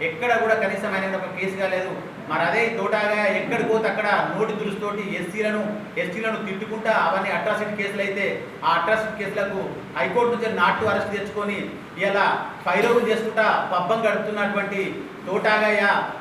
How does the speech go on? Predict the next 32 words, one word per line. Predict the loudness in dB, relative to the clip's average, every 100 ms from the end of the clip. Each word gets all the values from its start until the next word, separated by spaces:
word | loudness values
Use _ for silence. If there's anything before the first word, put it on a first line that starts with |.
| -8
అసలు | -2 0
వాస్తవంగా | 2 2 0 0
కూడా | 2 4 4 2 -2 -2
కేకే | -2 0
మహేందర్ | 0 0 0 0
అన్నను | 0 0 0
విమర్శించే | 0 0 -2 -4 -2 -2
స్థాయి | 2 2 2 -2 -8 -10 -8
తోటాగయ్యకు | -4 2 4 4 2 -2 0
లేదు. | 2 2 0 -2 -6 -4
ఆ | -2 0
స్థాయి | 2 4 4
నీది | 0
కాదు. | 2 2 2 2 -2 -6 -6
ఎందుకు | -4 2
అంటే | 2 2 0 -2 -4 -8 -8 -2
నువ్వు | 0
అందరి, | 2 2 2 2 0 -4 -8 -6
అందరితో | -2 0 0
ఫైరవులు | 0 2 4 6 4 2
చేసుకొని | 0 0 0
బతికే | 0 0 2
వ్యక్తివి | 2 0 -4 -4 -6 -6 -4
తోటాగయ్య | 0 2 4
అంటాడు. | 4 2 0 0 -2 -4
నిజంగా | -4 0 2
కూడా | 4 6 6 4 -2 -8 -12 -14 -14 -6
ఎప్పుడైతే | -4 2 2 4 4 2 0 -6
ఇప్పటి | 0 2
వరకు | 4 4
కూడా | 4 2
మేము | 2 0 0 -2 -8